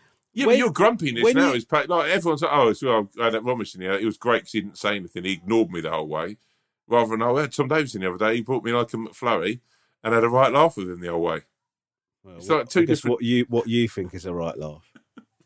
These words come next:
Speaker 2: I, I
Speaker 1: No,
Speaker 2: get,
Speaker 1: I'll
Speaker 2: I
Speaker 1: find
Speaker 2: get, no, listen, I get in and ask the guy, I'll, I'll have a chat with the guy at the beginning of the journey, right? And then I read it. After a little bit, I think, "Okay, I, I think this guy just is happy to crack on now." And then I just leave it.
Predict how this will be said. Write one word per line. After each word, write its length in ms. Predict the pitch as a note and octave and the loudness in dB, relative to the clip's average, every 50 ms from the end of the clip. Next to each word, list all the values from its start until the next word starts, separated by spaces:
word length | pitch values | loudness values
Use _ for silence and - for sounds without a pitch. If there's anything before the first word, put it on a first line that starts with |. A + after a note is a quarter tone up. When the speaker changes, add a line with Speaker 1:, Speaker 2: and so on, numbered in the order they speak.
| _ _ _ _ _ _ _ _ _ _ _ _ _ _ _ _ _ _ _ _ _ _ _ _ _ _ _ - - | _ _ _ _ _ _ _ _ _ _ _ _ _ _ _ _ _ _ _ _ _ _ _ _ _ _ _ -4 0
Speaker 2:
I, 120 | - F#3 G3 - | 2 2 4 6
I 140 | G#3 A#3 B3 | 6 6 8
Speaker 1:
No, 100 | A#3+ - | 8 6
Speaker 2:
get, 200 | B3 A3+ A3 - | 6 6 6 6
Speaker 1:
I'll 80 | A#3 | 6
Speaker 2:
I 100 | C#4 D4+ | 6 6
Speaker 1:
find 120 | C#4+ C4+ A#3+ | 6 6 4
Speaker 2:
get, 160 | C#4+ C4+ C4+ | 4 4 4
no, 120 | D4 C#4 C4 | 6 6 6
listen, 280 | C#4+ C4 - - F#3 G3 | 6 4 4 2 0 2
I 160 | G#3+ C4 C#4+ | 2 2 2
get 220 | A#3 - C4+ B3+ A3+ | 2 2 0 2 2
in 80 | G3+ | 2
and 100 | G3 F#3 | 2 2
ask 260 | F#3+ F#3+ F#3+ E3+ - | 2 2 2 0 -2
the 80 | - F3 | -6 -6
guy, 140 | D3 F3 F3+ | -2 2 4
I'll, 140 | G#3 A3+ A#3 | 6 6 6
I'll 200 | G#3 G#3+ A#3 B3+ | 6 6 4 4
have 100 | C4 A#3+ | 2 0
a 40 | |
chat 260 | A#3+ - - A#3 G#3+ - | 0 2 2 2 2 2
with 120 | D3 B2+ | 0 -2
the 60 | A2+ | -2
guy 260 | G2 - G#2+ G#2+ A2+ | 0 0 0 0 2
at 100 | B2 C3+ | 2 0
the 80 | C#3+ D3 | 0 -2
beginning 400 | C3+ C#3+ - E3+ D#3+ D#3 D3 C#3 | -4 0 2 4 4 4 4 4
of 80 | C3+ B2+ | 4 2
the 60 | B2+ | 0
journey, 520 | - D3 D3 C3+ A#2 F#2 D2+ C#2+ D2 _ _ _ - | 2 4 4 4 4 2 0 -6 -16 _ _ _ -6
right? 260 | G2+ G#2 B2 C#3 - _ _ _ _ _ _ _ - | -2 0 0 0 -2 _ _ _ _ _ _ _ -6
And 120 | C#3 D#3+ F#3 | -2 2 4
then 80 | F#3+ F#3+ | 4 4
I 60 | F#3 | 4
read 400 | F3+ F#3 G#3+ A3+ A3+ F#3 C3+ - | 6 6 6 6 6 2 -2 -4
it. 160 | F2 D#2 - _ _ _ _ _ _ _ _ _ _ _ - D3 C#3 G3 | -8 -12 -14 _ _ _ _ _ _ _ _ _ _ _ -16 -6 0 4
After 320 | G3+ A3+ G3+ - - A3+ | 4 4 4 4 4 4
a 40 | A3 | 4
little 200 | A3+ A3+ F#3 E3 | 6 6 4 4
bit, 140 | C3+ D#3 D3+ | 2 2 2
I 100 | D3 D3 | 2 2
think, 240 | C#3 - E3 D#3+ D3+ | 0 -2 -4 -2 -2
"Okay, 280 | D#3 C#3 - D3+ B2+ B2 - | -4 -2 0 -2 -2 0 0
I, 260 | C#3+ D3 - D3+ D3+ | -2 -2 0 0 -2
I 40 | D3+ | -2
think 180 | - D#3 D3 | -2 -4 -6
this 140 | C3+ C3 - | -6 -6 -6
guy 240 | - - C3 B2 A#2 | -2 0 0 0 0
just 180 | A2 A#2 - - | 0 -2 -6 -6
is 60 | A2 | -4
happy 280 | A#2+ A#2+ A2+ - A#2 G2 | -4 -4 -2 -4 -6 -8
to 120 | - A2+ | -8 -8
crack 320 | - - B2+ A2+ G#2+ - B2 | -2 0 0 0 2 2 0
on 160 | A#2+ G#2+ F#2 | 0 0 -2
now." 240 | D#2 C#2+ D2 C#2+ _ _ _ _ | -6 -8 -12 -18 _ _ _ _
And 120 | - A#2 C3 | -4 0 0
then 80 | C3+ | 2
I 40 | C#3 | 0
just 160 | C#3 C#3 - - | 0 -2 0 0
leave 220 | F3 F3 D3+ G#2 | 0 0 0 -2
it. 120 | F2 - | -8 -14